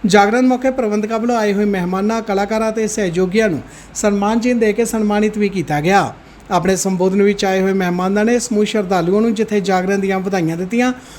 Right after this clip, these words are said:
ਉੱਥੇ ਹੀ ਪ੍ਰਬੰਧਕਾਂ ਨੇ ਆਏ ਹੋਏ ਸਾਰੇ ਹੀ ਮਹਿਮਾਨਾਂ ਤੇ ਨਗਰ ਵਾਸੀਆਂ ਦਾ ਧੰਨਵਾਦ ਕੀਤਾ। ਜਾਗਰਣ ਤੋਂ ਪਹਿਲਾਂ ਕਮੇਟੀ ਵੱਲੋਂ ਸ਼ਾਮ ਪੰਜ ਵਜੇ ਤੋਂ ਅੱਠ ਵਜੇ ਤੱਕ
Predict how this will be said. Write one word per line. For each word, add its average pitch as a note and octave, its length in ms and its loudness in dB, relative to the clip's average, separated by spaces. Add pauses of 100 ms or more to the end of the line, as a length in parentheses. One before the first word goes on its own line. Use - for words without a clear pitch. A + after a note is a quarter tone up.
(120)
ਉੱਥੇ C4 220 4
ਹੀ C4+ 60 4
ਪ੍ਰਬੰਧਕਾਂ A#3+ 540 0
ਨੇ B3+ 180 0
ਆਏ G#3+ 180 0
ਹੋਏ G#3 160 0
ਸਾਰੇ G3+ 280 -2
ਹੀ G3 100 0
ਮਹਿਮਾਨਾਂ G3+ 540 0
ਤੇ A#3+ 120 0
ਨਗਰ G3 300 2
ਵਾਸੀਆਂ F#3+ 420 -2
ਦਾ F3 140 -2 (100)
ਧੰਨਵਾਦ C#3+ 340 -2
ਕੀਤਾ। F3 460 0 (440)
ਜਾਗਰਣ G#3 400 6
ਤੋਂ B3+ 100 4
ਪਹਿਲਾਂ B3 260 4
ਕਮੇਟੀ A3 380 2
ਵੱਲੋਂ A#3+ 220 4
ਸ਼ਾਮ G3 280 -2
ਪੰਜ G3 260 0
ਵਜੇ A3+ 180 4
ਤੋਂ B3+ 200 4 (160)
ਅੱਠ F3+ 120 -6
ਵਜੇ G#3 180 4
ਤੱਕ A3+ 320 -2